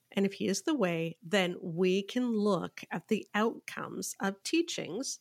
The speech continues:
and we can see whether they bear good or bad fruit. And so that's what we were doing in our,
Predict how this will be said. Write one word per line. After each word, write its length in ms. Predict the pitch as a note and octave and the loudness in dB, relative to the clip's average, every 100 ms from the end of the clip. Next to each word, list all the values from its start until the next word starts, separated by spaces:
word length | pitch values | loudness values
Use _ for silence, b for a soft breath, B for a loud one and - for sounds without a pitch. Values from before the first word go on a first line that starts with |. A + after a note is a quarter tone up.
| B B B | B B B
and 220 | - G3+ F3+ | 0 2 4
we 140 | G3 | 2
can 220 | - C#4+ | 2 0
see 240 | D#4 - F3+ | 2 2 2
whether 200 | E3+ E3+ | 4 2
they 140 | F#3+ | 2
bear 300 | F3 F3 E3 | 2 0 0
good 280 | D#3 D#3+ F3 - | 0 0 0 0
or 120 | G3 | 0
bad 280 | D#3+ - - | 0 -2 -4
fruit. 320 | - - - - | -8 -6 -4 0
And 140 | G3+ | 2
so 80 | A3 | 2
that's 360 | F#3 G#3+ B3 | 4 2 4
what 100 | A#3+ | 4
we 100 | A3+ | 4
were 140 | G#3+ G3+ | 4 2
doing 440 | F#3+ F#3 D#3 D3 - b b b b b b | 0 -2 -4 -6 -14 b b b b b b
in 220 | G#3+ G3+ G3 | 2 4 4
our, 440 | F#3 E3+ D#3+ | 2 2 0